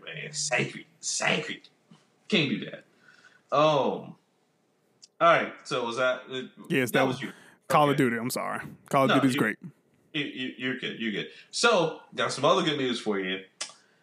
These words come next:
Speaker 1: Let's Get Dangerous. A new Darkwing Duck reboot is coming to Disney Plus.
Speaker 2: So I saw that.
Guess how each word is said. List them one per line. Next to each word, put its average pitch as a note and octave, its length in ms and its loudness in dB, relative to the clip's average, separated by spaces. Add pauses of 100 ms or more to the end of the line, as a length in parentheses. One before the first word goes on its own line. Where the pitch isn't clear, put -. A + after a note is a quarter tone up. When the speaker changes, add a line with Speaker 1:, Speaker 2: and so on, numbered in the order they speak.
(180)
Speaker 1:
Let's D3 220 0
Get E3+ 180 0
Dangerous. F#3+ 680 2
A E3+ 120 2
new G#3 220 2
Darkwing F#3+ 480 2
Duck G3+ 340 2
reboot F#3 580 -2
is D3 120 -6
coming A3+ 260 0
to A#3 60 -4
Disney C#4 380 -2
Plus. B3 380 2
Speaker 2:
So - 160 4
I D#3 120 6
saw G3+ 400 8
that. A2+ 280 0